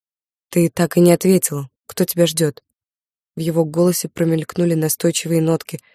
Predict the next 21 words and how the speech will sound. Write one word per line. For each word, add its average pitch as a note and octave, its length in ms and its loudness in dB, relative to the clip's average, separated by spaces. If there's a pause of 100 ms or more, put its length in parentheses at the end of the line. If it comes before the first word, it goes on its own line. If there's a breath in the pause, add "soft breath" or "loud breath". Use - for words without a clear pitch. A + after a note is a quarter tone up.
(260 soft breath)
словно E3 380 2
он E3 160 2
имеет E3+ 220 2 (100)
право D#3 320 2
ее D3 180 0
об C#3+ 120 -2
этом D3+ 200 -4
спрашивать. D3+ 720 -6 (480)
«Какое G3 340 4
тебе F#3+ 280 4
дело, F3 360 4
Асланов? D3+ 540 0 (100)
Ты F#3 100 4
мне E3+ 200 8
уже E3+ 240 6
давно E3+ 300 4
не F3+ 180 6
муж. D3+ 360 0 (380)
Счастливого F3+ 560 4
Нового F3 380 6
года!» C#3+ 340 0